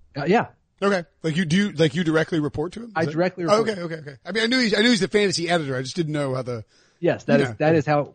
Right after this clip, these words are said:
Speaker 1: how it works in our department. Um, so I
Speaker 2: What a
Speaker 1: picked
Speaker 2: cool
Speaker 1: up Ryan
Speaker 2: boss, by the
Speaker 1: Tannehill
Speaker 2: way.
Speaker 1: through waivers.
Speaker 2: Yeah.
Speaker 1: And, which was perfectly fine. I only had one quarterback,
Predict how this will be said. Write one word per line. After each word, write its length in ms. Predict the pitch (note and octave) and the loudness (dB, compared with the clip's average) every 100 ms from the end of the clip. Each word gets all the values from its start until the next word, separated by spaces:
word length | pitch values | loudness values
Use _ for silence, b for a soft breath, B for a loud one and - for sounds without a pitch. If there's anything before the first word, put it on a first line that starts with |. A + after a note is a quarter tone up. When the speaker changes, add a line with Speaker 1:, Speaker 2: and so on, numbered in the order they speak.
| A#2+ | -8
Speaker 1:
how 260 | B2+ C#3 | -2 0
it 80 | C3+ | -2
works 300 | B2+ B2 - | -2 -4 -2
in 60 | A#2+ | 0
our 120 | A2 | 2
department. 480 | G2 F2+ C2 - - _ _ _ _ _ _ _ - | 2 -4 -6 -12 -14 _ _ _ _ _ _ _ 0
Um, 720 | E3 D3 C#3 C3+ B2+ A#2+ - _ _ _ _ | 4 6 6 4 2 -4 -12 _ _ _ _
so 520 | - - G#3 G3 G3 - | -12 2 4 4 0 -2
I 180 | E3 B3 | 0 2
Speaker 2:
What 80 | |
a 20 | - | 2
Speaker 1:
picked 100 | D4 | 4
Speaker 2:
cool 160 | D#4 | 2
Speaker 1:
up 80 | G#3 | 4
Ryan 180 | - - | 2 0
Speaker 2:
boss, 100 | D#3+ | -2
by 80 | E3 | -4
the 80 | B2 | -2
Speaker 1:
Tannehill 180 | C3 F#3+ | -2 -2
Speaker 2:
way. 40 | - _ - | -6 _ -2
Speaker 1:
through 180 | E3 | 0
waivers. 480 | C#3 C3+ G#2+ F#2 - - | 2 0 -4 -8 -12 -16
Speaker 2:
Yeah. 100 | - _ _ _ _ _ _ _ _ _ - | -16 _ _ _ _ _ _ _ _ _ -10
Speaker 1:
And, 160 | E3 E3+ | -6 0
which 180 | F#3 | 2
was 160 | D#3 C#3 | 2 0
perfectly 360 | C4 G#3 B2 G#2 | 2 2 0 -2
fine. 240 | G#2 C3+ | -2 0
I 60 | F3 | 2
only 180 | D3 | 4
had 100 | D#3+ | 2
one 160 | A#2 G2 | 2 -4
quarterback, 400 | A#2+ B2 A2+ | -4 -8 -8